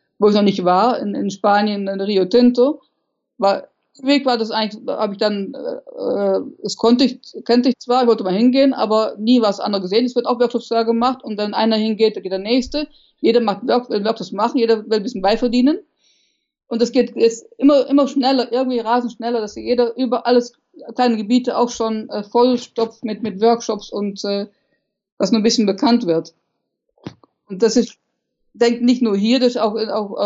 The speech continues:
auch, äh, ähm, eigentlich überall ein bisschen in den, ja, Amerika schon bei Beispiel alles, äh, zugeschlossen ist, dass man dann, äh, Per-, Permits kaufen muss, um irgendwo rein zu können. Das ist natürlich schon Jahre so, aber es kommt hier auch immer irgendwie mehr.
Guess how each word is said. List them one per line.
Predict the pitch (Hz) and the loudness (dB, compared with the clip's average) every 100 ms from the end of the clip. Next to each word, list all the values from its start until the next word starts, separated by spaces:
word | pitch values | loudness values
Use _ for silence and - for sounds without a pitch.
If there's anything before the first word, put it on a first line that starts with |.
| 196 | -4
auch, | - 196 190 190 190 - - - _ - | -2 2 4 4 2 -2 -12 -16 _ -4
äh, | |
ähm, | 180 180 175 180 185 185 - _ _ _ _ _ _ _ _ - | 0 0 0 -2 -4 -6 -10 _ _ _ _ _ _ _ _ -2
eigentlich | 202 190 | -2 0
überall | 233 214 190 190 | 2 4 4 4
ein | 185 | 4
bisschen | 175 170 180 | 0 -2 -6
in | 180 | -4
den, | 175 175 - | -4 -4 -2
ja, | 180 | -2
Amerika | 190 220 233 208 | 0 2 2 0
schon | 214 | -4
bei | 208 196 | -4 -4
Beispiel | 208 208 202 | -4 -4 -6
alles, | 202 208 208 - | -4 -4 -6 -8
äh, | 196 202 190 | -6 -4 -6
zugeschlossen | 185 220 214 214 214 185 202 | -6 -4 -2 0 0 0 -2
ist, | 208 | 0
dass | 208 196 | 0 -2
man | 196 | -2
dann, | 196 190 196 | 0 -2 0
äh, | 196 196 190 190 | 2 4 4 2
Per-, | 202 196 | 0 2
Permits | 220 208 - | 0 0 -2
kaufen | 214 208 214 208 | 0 2 2 0
muss, | 220 220 | 0 0
um | 208 | -4
irgendwo | 208 190 | -2 0
rein | 202 208 | 0 0
zu | 190 | -4
können. | 208 208 214 233 - _ _ - | -2 0 0 -4 -6 _ _ -4
Das | |
ist | 185 | -2
natürlich | 190 196 | -2 -2
schon | 190 | 2
Jahre | 196 208 220 220 | 4 4 2 0
so, | 214 233 | 0 -2
aber | 214 202 | -2 -8
es | 196 | -6
kommt | 214 - | -6 -4
hier | 220 240 | -2 -2
auch | 240 - | -2 -4
immer | 220 - | -6 -6
irgendwie | 208 202 190 190 | -4 -4 -4 -6
mehr. | 175 190 | -6 -8